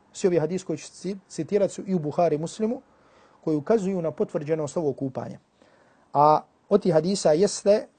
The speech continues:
hadis Ibn Omara, radijallahu ta'ala anhu, gdje se kaže da Allahu poslanik, sallallahu alaihi wa sallam, kazao: "Men jaa minkumul džumu'a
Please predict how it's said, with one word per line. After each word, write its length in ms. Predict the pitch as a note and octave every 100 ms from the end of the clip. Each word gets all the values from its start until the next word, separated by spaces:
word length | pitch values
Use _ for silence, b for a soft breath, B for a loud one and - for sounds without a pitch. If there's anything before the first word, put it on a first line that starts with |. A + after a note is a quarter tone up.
| _
hadis 440 | _ F3+ F#3 F3+ -
Ibn 180 | D#3+ E3
Omara, 280 | E3 D#3 - _ -
radijallahu 420 | D3+ D#3+ D#3+ D3
ta'ala 160 | C#3+ C#3+
anhu, 300 | G3 G3 D4+ _ _ _ _ _ _ -
gdje 100 | C#3
se 100 | D#3
kaže 280 | G3+ E3+
da 100 | E3
Allahu 260 | D#3 F3+ D3+
poslanik, 400 | D#3 - F3+ D3+
sallallahu 520 | - D#3 C#3+ E3+ D3
alaihi 260 | D3+ E3+ C#3+
wa 100 | D3
sallam, 380 | - E3+ D3+ C#3+
kazao: 360 | E3+ F#3 E3+
"Men 200 | D#3+ D#3 C#3+
jaa 300 | E3+ - D#3
minkumul 480 | E3+ E3+ D3+ D3
džumu'a 520 | C#3 F#3 F#3 F#3+ A#3